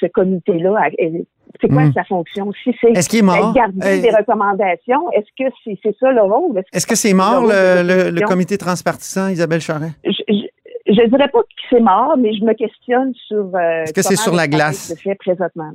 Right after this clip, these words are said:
Speaker 2: Est-ce que c'est
Speaker 1: Ben
Speaker 2: sur
Speaker 1: là,
Speaker 2: la glace ?
Speaker 1: c'est sûr que dans un, là, je vous dirais, là, que la priorité, c'est de, de contrer les féminicides. Alors, euh,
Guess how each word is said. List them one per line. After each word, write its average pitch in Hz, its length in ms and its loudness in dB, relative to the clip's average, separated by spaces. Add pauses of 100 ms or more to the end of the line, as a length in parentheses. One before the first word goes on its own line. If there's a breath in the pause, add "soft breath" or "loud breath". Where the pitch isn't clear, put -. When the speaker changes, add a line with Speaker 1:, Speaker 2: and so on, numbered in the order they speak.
(420)
Speaker 2:
Est-ce - 160 -4
que 170 100 -4
c'est 160 140 -6
Speaker 1:
Ben 147 100 4
Speaker 2:
sur - 80 2
Speaker 1:
là, - 80 2
Speaker 2:
la 127 40 0
glace ? 151 200 -2
Speaker 1:
c'est 262 60 2
sûr 247 100 0
que 208 160 0
dans 202 320 0
un, 185 140 -2 (720)
là, 233 260 4
je 254 100 0
vous 214 80 0
dirais, 208 300 0
là, 214 120 -2
que 214 100 -2
la 185 160 0
priorité, 202 720 -6
c'est 180 180 -8
de, 151 920 0
de 156 180 2
contrer 175 380 -4
les 175 100 -2
féminicides. 160 640 -2
Alors, 156 400 2
euh, 156 100 -2